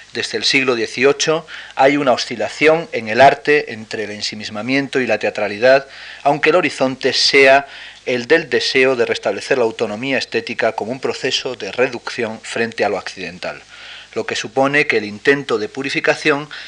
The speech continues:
se hizo necesario porque la pintura ya había vislumbrado y pronto suprimiría su apertura e implicación a una impureza que sería la de lo extraestético.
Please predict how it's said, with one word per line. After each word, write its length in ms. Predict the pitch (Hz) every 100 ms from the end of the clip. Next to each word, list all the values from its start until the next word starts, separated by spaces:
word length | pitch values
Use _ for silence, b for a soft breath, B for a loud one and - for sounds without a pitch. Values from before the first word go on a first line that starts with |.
| B
se 180 | - 156
hizo 180 | 156 135
necesario 720 | 117 110 - 151 156 160 151
porque 280 | 123 - 127
la 180 | 139 -
pintura 560 | 120 113 131 127 110
ya 240 | 104 135 135
había 240 | 131 127
vislumbrado 840 | 110 135 117 107 107 123 113 95 B B B -
y 100 | 117
pronto 480 | - 147 151 - 110
suprimiría 800 | 131 - 151 135 117 120 120 B B B
su 220 | - 160
apertura 720 | 160 - 107 - 131 127 127 - _
e 60 | 107
implicación 800 | 104 - 139 139 113 - 127 117
a 60 |
una 180 | 113 143
impureza 600 | 131 113 104 104 113 123
que 120 | 110
sería 360 | - 98 107 107
la 80 | 101
de 120 | 95
lo 120 | 98
extraestético. 880 | 95 - - 92 - 87 - -